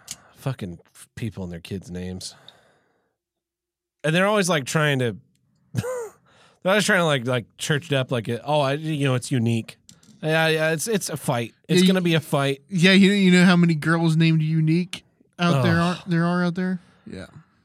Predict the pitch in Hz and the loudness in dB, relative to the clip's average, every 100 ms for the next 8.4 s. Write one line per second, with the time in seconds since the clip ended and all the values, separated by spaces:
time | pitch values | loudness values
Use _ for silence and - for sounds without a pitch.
0 | - - 82 - _ _ _ _ _ - | -14 -10 -10 -12 _ _ _ _ _ -18
1 | 95 80 78 - - 90 147 151 135 110 | -16 -16 -20 -20 -20 -6 -2 0 -2 -4
2 | 104 104 113 101 98 92 95 98 95 101 | -6 -8 -8 -8 -8 -10 -8 -10 -10 -12
3 | 107 104 95 98 - - - - - - | -10 -8 -8 -8 -10 -12 -14 -14 -16 -20
4 | - - 127 - 190 165 120 - - _ | -14 -4 -2 2 2 4 0 -6 -18 _
5 | _ _ _ - 170 175 156 - 135 117 | _ _ _ -4 0 2 0 0 -4 -6
6 | - - 151 147 156 151 147 123 117 127 | -10 -4 -2 -2 -2 -2 -2 -6 -8 -4
7 | 127 123 113 113 117 107 - 110 95 92 | -2 -4 -6 -6 -6 -6 -8 -10 -10 -10
8 | 90 135 - | -10 -12 -16